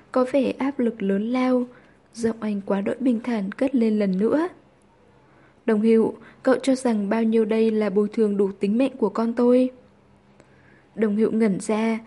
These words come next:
anh đáp. "Người làm hại vợ anh là Hạ Đồng, nhưng em nghĩ nếu nhà họ Hạ gặp nạn, Hạ Đồng cũng không còn chỗ nương thân. Tới khi ấy... Tôi đã quá mệt mỏi vì việc trả thù, lần này tôi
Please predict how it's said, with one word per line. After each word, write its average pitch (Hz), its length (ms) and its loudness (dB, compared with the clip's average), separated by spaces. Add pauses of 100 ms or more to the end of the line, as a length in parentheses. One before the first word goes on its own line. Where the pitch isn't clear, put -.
(240)
anh 208 240 -4
đáp. 277 260 0 (960)
"Người 233 140 4
làm 208 160 2
hại 226 220 -4
vợ 233 100 2
anh 220 180 -2
là 208 120 -2
Hạ 220 160 -4
Đồng, 214 340 2 (320)
nhưng 240 160 2
em 226 180 0
nghĩ 277 300 2
nếu 226 160 4
nhà 254 180 0
họ 220 140 -2
Hạ 226 180 -4
gặp 220 220 -2
nạn, 220 220 2 (280)
Hạ - 220 -4
Đồng 226 300 -2
cũng 254 160 -2
không 254 240 0
còn 208 240 -2
chỗ 214 140 -4
nương 240 240 0
thân. 240 360 2 (400)
Tới 226 140 2
khi 254 180 2
ấy... 254 720 -2 (1600)
Tôi 233 200 4
đã 202 100 -4
quá 220 180 -2
mệt 269 220 2
mỏi 220 300 0
vì 202 120 0
việc 196 200 0
trả 202 160 -4
thù, 208 380 2 (240)
lần 247 200 4
này 233 160 2
tôi 247 180 2